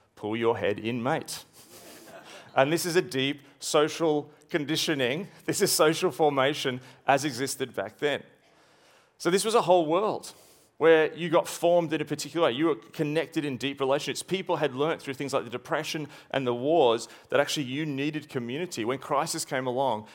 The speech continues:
you needed community. I was, uh, Salvation Army for, for many years. My wife and I met in the Salvation Army. It's still amazing today when you go in a Salvation Army uniform of people just coming up and giving you money. Now, what's really interesting, that's not the same all around the world.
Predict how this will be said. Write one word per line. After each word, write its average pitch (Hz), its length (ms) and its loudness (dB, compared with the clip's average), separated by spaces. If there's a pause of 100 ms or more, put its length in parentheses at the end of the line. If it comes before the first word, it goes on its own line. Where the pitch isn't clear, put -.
(100)
you 139 120 -8
needed 131 320 -6
community. 139 500 -8 (760)
I 143 80 8
was, 170 260 4 (460)
uh, 160 240 -2
Salvation 151 400 2
Army 143 400 0 (340)
for, 135 260 0
for 135 140 0
many 143 280 -2
years. 143 200 -4
My 127 120 0
wife 135 220 2
and 139 80 0
I 135 100 0
met 135 200 0
in 131 60 -8
the 127 60 -6
Salvation 123 440 -2
Army. 113 440 -2 (760)
It's 147 140 -2
still 196 180 4
amazing 160 420 0
today 117 540 2 (260)
when 131 200 -2
you 127 80 -4
go 143 120 4
in 147 80 0
a 139 40 -6
Salvation 131 320 -2
Army 117 160 -4
uniform 120 380 -6
of 117 100 -6
people 143 200 -6
just 117 160 -10
coming 135 340 -8
up 113 180 -6
and 113 180 -8
giving 110 260 -10
you 107 100 -8
money. 131 300 -6 (240)
Now, 143 100 2
what's 185 160 2
really 165 200 0
interesting, 135 300 -8
that's 160 180 -4
not 147 140 -4
the 131 60 -8
same 127 260 -2
all 117 100 2
around 104 240 0
the 101 60 -6
world. 147 360 -4